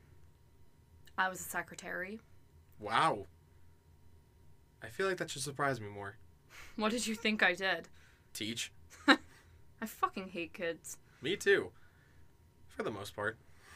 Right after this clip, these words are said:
Speaker 2: I was headed to the party. Thought it would be fun. Uh, do you wanna
Speaker 1: Yes.
Speaker 2: Oh, okay. Great.
Speaker 1: Wait.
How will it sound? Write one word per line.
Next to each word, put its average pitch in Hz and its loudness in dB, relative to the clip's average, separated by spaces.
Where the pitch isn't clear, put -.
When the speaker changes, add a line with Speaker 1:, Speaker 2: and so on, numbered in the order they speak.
Speaker 2:
I 151 10
was 156 8
headed 196 8
to 156 -2
the 135 -4
party. 131 6
Thought 123 4
it 120 4
would 113 0
be 110 -6
fun. 113 0
Uh, 117 -4
do 135 -2
you 139 2
wanna 139 6
Speaker 1:
Yes. 175 2
Speaker 2:
Oh, - 0
okay. 127 0
Great. 151 6
Speaker 1:
Wait. 220 8